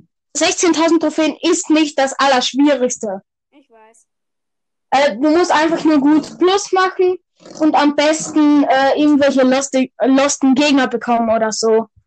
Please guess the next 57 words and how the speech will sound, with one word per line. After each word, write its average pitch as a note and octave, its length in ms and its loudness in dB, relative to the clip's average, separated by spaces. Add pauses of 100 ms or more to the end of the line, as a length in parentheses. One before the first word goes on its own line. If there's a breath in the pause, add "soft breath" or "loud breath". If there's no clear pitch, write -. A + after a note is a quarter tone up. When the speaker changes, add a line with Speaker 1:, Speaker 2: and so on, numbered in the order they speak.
(320)
Speaker 2:
Ich E4 160 -20
schwöre, F4 340 -20
ich D4 140 -20 (120)
krieg, F#4+ 220 -20 (120)
ich C#4+ 140 -20
krieg - 300 -20
immer B3+ 160 -20
die, A#3 260 -20 (220)
die, A#3+ 180 -20 (120)
die C4+ 100 -20
losten C4+ 400 -20
Mates. C#4 320 -20
Die A#3+ 80 -20
Gegner A#3+ 300 -20
sind A3 160 -20
jetzt - 120 -20
nicht A3 200 -20
die A3 60 -20
besten, A3+ 340 -20
aber A3 180 -20
meine A3 220 -20
Mates A#3 300 -20
sind A3 100 -20
immer A3 180 -20
so - 100 -6
Speaker 1:
Ist D#4+ 160 -2
halt C#4 180 2
Speaker 2:
gut. - 40 -4
Speaker 1:
schon D4 260 2
so. B3 220 -2 (220 loud breath)
Ist D#4+ 180 -2
halt C4+ 220 0
schon D4 180 0
irgendwie B3+ 380 0
so. A#3+ 400 0 (420 soft breath)
Die D4 100 2
Gegner E4 360 2
halt D#4 180 0
irgendwie D4 560 0 (680)
so - 160 -4
ein - 160 -2
bisschen F4 540 0
unter G4 480 0
dir G4 240 0
mit G4 160 -2
den F4 160 2
Trophäen F4+ 560 0
und D4+ 200 0
die, C#4+ 260 2
äh, B3+ 280 2
deine B3+ 220 2
Mates B3 320 2
einfach B3+ 380 -2
absolute B3 640 -2
Lappen A3+ 360 -2
oder G#3+ 240 0
so. A3 300 -10